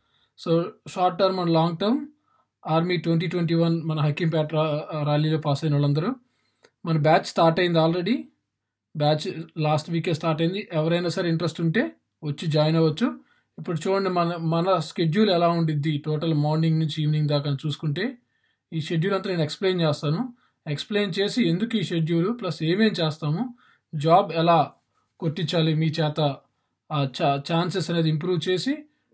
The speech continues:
హండ్రెడ్ పర్సెంట్ జాబ్ ఎట్లా కొట్టించాలని ట్రై చేయటం, ట్రై చేసేదే మా ప్రయత్నం. So, చూస్తే కనుక మీకు మార్నింగ్ సిక్స్ ఓ క్లాక్ వేకప్ కాల్ ఉండిద్ది. సిక్స్ ఓ క్లాక్ ఫ్రెష్గా లేచేసి అందరూ ఒక వన్ అవర్ మీ ఇష్టం, యోగా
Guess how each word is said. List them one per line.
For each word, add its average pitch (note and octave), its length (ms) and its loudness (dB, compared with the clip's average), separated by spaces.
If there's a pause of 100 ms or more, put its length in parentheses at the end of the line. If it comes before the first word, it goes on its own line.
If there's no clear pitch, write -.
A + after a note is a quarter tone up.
(100)
హండ్రెడ్ F#3 260 -2
పర్సెంట్ F3 280 -4
జాబ్ E3+ 200 2
ఎట్లా E3 160 -4
కొట్టించాలని D#3+ 420 -2
ట్రై D#3+ 240 -2
చేయటం, D#3 240 -2
ట్రై D3+ 160 -4 (100)
చేసేదే D#3 340 -2 (460)
మా D3+ 100 0 (100)
ప్రయత్నం. C3+ 380 0 (1040)
So, F#3+ 60 -6 (140)
చూస్తే A3 320 2
కనుక G3 200 0 (140)
మీకు F#3+ 200 2 (580)
మార్నింగ్ A3 500 6 (500)
సిక్స్ F3 260 -4
ఓ F3+ 140 2
క్లాక్ F#3 240 2 (100)
వేకప్ E3+ 360 -2
కాల్ D#3 180 2
ఉండిద్ది. C#3+ 280 0 (600)
సిక్స్ D#3+ 200 -8
ఓ D#3+ 40 -4
క్లాక్ D#3 300 -4
ఫ్రెష్గా F3+ 380 -4
లేచేసి D#3 380 -2
అందరూ D#3 220 0 (560)
ఒక D#3+ 120 -4 (100)
వన్ D#3+ 200 4
అవర్ F3 180 6 (240)
మీ E3 180 2
ఇష్టం, D#3+ 320 -4
యోగా D#3+ 200 2